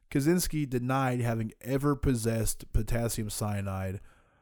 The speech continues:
The first four Unabomber crimes happened in Chicago and its suburbs from nineteen seventy-eight to nineteen eighty, and Kaczynski's parents had a suburban Chicago home in Lombard, Illinois in nineteen eighty-two, where he occasionally stayed.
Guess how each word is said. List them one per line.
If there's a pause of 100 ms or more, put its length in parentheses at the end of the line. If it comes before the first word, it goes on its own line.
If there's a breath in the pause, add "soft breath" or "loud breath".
(120)
The
first
four
Unabomber
crimes
happened
in
Chicago
and
its
suburbs
from
nineteen
seventy-eight
to
nineteen
eighty, (420 soft breath)
and
Kaczynski's
parents
had
a
suburban
Chicago
home
in
Lombard,
Illinois
in
nineteen
eighty-two,
where
he
occasionally
stayed.